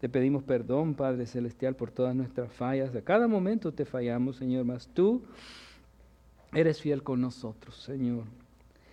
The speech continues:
Padre, ayúdanos, Señor, a ser como Bernabé, Padre, hijos de consolación, Señor. Ayúdanos, Padre, para ser usados, Señor, como usaste a, a Pedro, como usaste a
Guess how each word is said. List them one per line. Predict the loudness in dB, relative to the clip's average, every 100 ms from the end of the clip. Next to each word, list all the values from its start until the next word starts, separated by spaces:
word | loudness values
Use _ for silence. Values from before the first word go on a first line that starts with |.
| -20 -20 -20 -20 _ 4
Padre, | 6 6 4
ayúdanos, | 4 2 0 -2
Señor, | -2 0 2
a | 0
ser | 0 2 2 0
como | 0 2
Bernabé, | 2 2 2 2 2 0
Padre, | -2 -2 0
hijos | 0 0 0 0
de | 0
consolación, | 0 -2 -2 -2 -2 -4 -10 -10 -10
Señor. | -10 -10 -8 -8 -10 -14 -20 -20 -20 -20 -20 -20 _ -2
Ayúdanos, | 2 4 6 4 2 0
Padre, | 2 2 2
para | 2 2
ser | 2 0
usados, | 0 2 2 4 2 0
Señor, | -4 -6 -6 -12 -20 -20 _ _ _
como | 0 2 2
usaste | 2 2 2 0 -2 -2 -8 -20 -20 -20 -20 -12
a, | -6 -6 -6
a | -4
Pedro, | 2 4 4 2 0
como | -2 0
usaste | -4 -6 -6 -6
a | -8